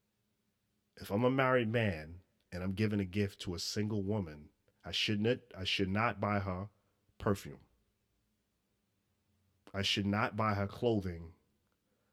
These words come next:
or anything related to sex or the bedroom. That is the number one no-no. So that's one etiquette we can all take on. So if it's a woman,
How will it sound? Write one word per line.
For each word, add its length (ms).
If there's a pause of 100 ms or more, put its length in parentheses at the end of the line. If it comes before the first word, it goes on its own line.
(260)
or 180
anything 400
related 340
to 100
sex 380
or 260 (380)
the 120
bedroom. 460 (2250)
That 160
is 100
the 80
number 300
one 300
no-no. 300 (840)
So 120
that's 220
one 260
etiquette 400
we 80
can 140
all 180
take 300
on. 220 (3000)
So 160
if 120
it's 140
a 40
woman, 440